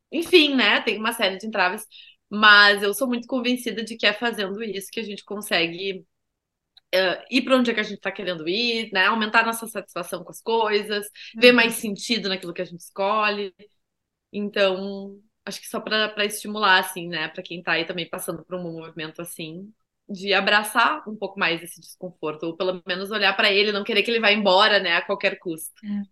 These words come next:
Speaker 2: Vou tentar ouvir o que que ele tá querendo nos dizer, né? Uhum. Sabra, quer falar
Speaker 1: E que eu tô
Speaker 2: alguma coisa?
Speaker 1: empolgada, eu, eu, ao mesmo tempo, acho que a gente também, opa. Não só isso,
Speaker 2: Ah,
Speaker 1: que eu só
Speaker 2: desculpa.
Speaker 1: fiquei empo-, eu fico empolgada também da gente trocar essa energia, né, e aí até mudar esse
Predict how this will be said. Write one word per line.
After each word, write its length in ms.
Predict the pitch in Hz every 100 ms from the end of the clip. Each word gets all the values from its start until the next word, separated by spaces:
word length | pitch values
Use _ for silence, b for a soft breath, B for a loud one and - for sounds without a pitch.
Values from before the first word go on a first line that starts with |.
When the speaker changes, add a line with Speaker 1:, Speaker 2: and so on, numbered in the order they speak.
| _ _ 196 - _ _
Speaker 2:
Vou 80 | 220
tentar 320 | - 214 214 214
ouvir 420 | 226 233 220 226
o 60 |
que 120 | 226 208
que 100 | 208
ele 120 | 208
tá 140 | 208
querendo 420 | 202 226 214 208
nos 240 | 208 208 202
dizer, 420 | 226 202 190 190
né? 160 | 190 202 - _ - B - _ _ -
Uhum. 480 | 208 247 208 190 202 _ - b b b _
Sabra, 420 | - 220 202 202
quer 160 | 208 208
falar 240 | 220 202
Speaker 1:
E 20 |
que 60 | 196
eu 40 | 220
tô 80 |
Speaker 2:
alguma 80 | 202
coisa? 260 | 196 - 226
Speaker 1:
empolgada, 200 | 269 -
eu, 100 | 247
eu, 140 | 240
ao 120 | - 262
mesmo 280 | 262 302
tempo, 260 | 269 233 233
acho 140 | 262
que 80 | -
a 40 | 269
gente 240 | 262 254
também, 360 | 294 247 240 262 _ _ _
opa. 200 | - - - _ b b
Não 120 | 247
só 120 | 254 285
isso, 140 | 254
Speaker 2:
Ah, 80 | 247
Speaker 1:
que 60 |
eu 40 | 233
só 140 | 247
Speaker 2:
desculpa. 40 | 233
Speaker 1:
fiquei 140 | 254
empo-, 200 | 254 - 247
eu 40 |
fico 160 | - -
empolgada 420 | - 254 240 269
também 420 | 294 247 233 262 -
da 120 | 262
gente 240 | 254 254
trocar 360 | - 262 269 233
essa 140 | 262
energia, 460 | 269 262 254 226 247
né, 200 | 254 220
e 80 | 247
aí 200 | 240 226
até 300 | 240 233 220 - B B B -
mudar 380 | 247 262 254 269
esse 260 | 381 -